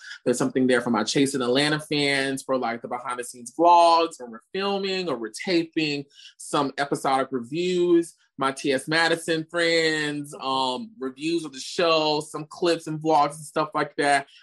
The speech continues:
Speaker 1: Of course, my A N T M babies can find all of my, um, A N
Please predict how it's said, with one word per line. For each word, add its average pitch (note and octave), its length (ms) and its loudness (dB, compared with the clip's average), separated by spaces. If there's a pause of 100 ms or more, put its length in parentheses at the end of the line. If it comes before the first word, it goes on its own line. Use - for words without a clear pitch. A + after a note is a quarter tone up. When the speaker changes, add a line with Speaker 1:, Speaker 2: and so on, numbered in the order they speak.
(120)
Speaker 1:
Of C3+ 120 -2
course, E3 240 0
my C#3+ 160 -2
A D3+ 160 -6
N D3+ 60 -6
T D#3 220 -4
M D3+ 80 -4
babies C#3+ 340 2
can C#3 160 -8
find C#3 380 0
all C3+ 280 0
of C#3+ 120 -4
my, B2+ 520 -6
um, B2 500 -4 (100)
A C3+ 160 2
N C#3+ 60 2